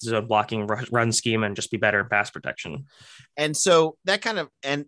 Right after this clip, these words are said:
Speaker 2: with our, to kind of wrap up this conversation, you know, the other thought is, if Hafley's coming back, the, the fan reaction, again, I talked about this yesterday, is they want blood. They want Cignetti gone. They want Applebaum gone.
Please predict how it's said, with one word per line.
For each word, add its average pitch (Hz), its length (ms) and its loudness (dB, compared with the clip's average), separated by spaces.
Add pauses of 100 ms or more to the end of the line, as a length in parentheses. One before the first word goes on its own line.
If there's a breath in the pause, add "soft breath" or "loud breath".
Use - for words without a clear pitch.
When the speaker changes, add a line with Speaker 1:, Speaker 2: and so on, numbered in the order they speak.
(140)
Speaker 2:
with 139 220 -2
our, 147 120 2
to - 120 -12
kind 233 180 0
of 156 60 0
wrap 143 200 4
up 135 120 2
this 127 140 -4
conversation, 107 880 -8
you 123 120 -12
know, 120 80 -8
the 127 140 -6
other 151 220 2
thought 113 340 0
is, 104 340 -10 (580 soft breath)
if 208 280 0
Hafley's 139 420 -2
coming 117 260 -4
back, 107 360 -2
the, 127 240 -2
the 135 100 -2
fan 160 340 2
reaction, 127 500 -4
again, 113 280 -6
I 107 60 -4
talked 107 260 -6
about 101 100 -8
this 92 140 -8
yesterday, 90 380 -8 (340)
is 139 140 2
they 135 100 4
want 120 200 2
blood. 80 240 -8 (400)
They 127 60 0
want 127 220 2
Cignetti 123 340 -4
gone. 120 320 0
They 110 100 -4
want 107 340 -6 (320)
Applebaum 104 500 -4
gone. 98 280 -2